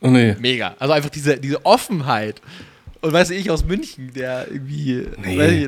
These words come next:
Speaker 2: ich,
Speaker 1: Ich, also w-, wenn die, wenn
Speaker 2: geh
Speaker 1: ich
Speaker 2: mal
Speaker 1: jetzt
Speaker 2: allein in München in den Club.
Speaker 1: wenn ich jetzt mit einem guten Freund oder Family oder sonst was und ich stehe am Pissoir, okay, das ist für mich was anderes, aber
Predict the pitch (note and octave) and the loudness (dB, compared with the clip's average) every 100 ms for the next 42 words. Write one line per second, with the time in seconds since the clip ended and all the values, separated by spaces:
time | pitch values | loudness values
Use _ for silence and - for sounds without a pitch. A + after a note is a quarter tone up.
0 | - - G#2 - - - - A2+ A2 A#2+ | -4 -2 -2 -2 -10 -20 0 4 4 4
1 | A#2 B2+ D3+ B2 C3+ G3+ F3 E3+ F3 F#3+ | 4 6 6 8 8 8 6 6 4 4
2 | F#3 F3 F#3+ - D3+ C#3+ - C#3 B2+ B2+ | 2 2 0 0 -4 -4 0 0 4 6
3 | B2+ B2 B2+ A2 G2 A2 G2+ G#2+ A2 B2 | 6 6 6 4 4 4 4 4 6 6
4 | B2+ - A2+ G#2 G2 F#2+ F#2+ - G#2 - | 4 2 2 4 6 4 2 -2 -2 6
5 | A#2+ A#2 A#2 A2 G2+ D3+ A#2 A2 A2+ G#2 | 6 8 8 6 4 0 2 2 2 0
6 | - A2 G2+ G#2 - F#2+ G2 G2 A2+ G#2 | 2 2 2 -2 2 2 2 0 2 2
7 | G2 A2 G#2 G#2+ G2+ G2 F#2+ G2+ G2 F#2+ | 2 -2 0 0 2 0 0 0 0 0
8 | F#2+ F#2+ | 2 0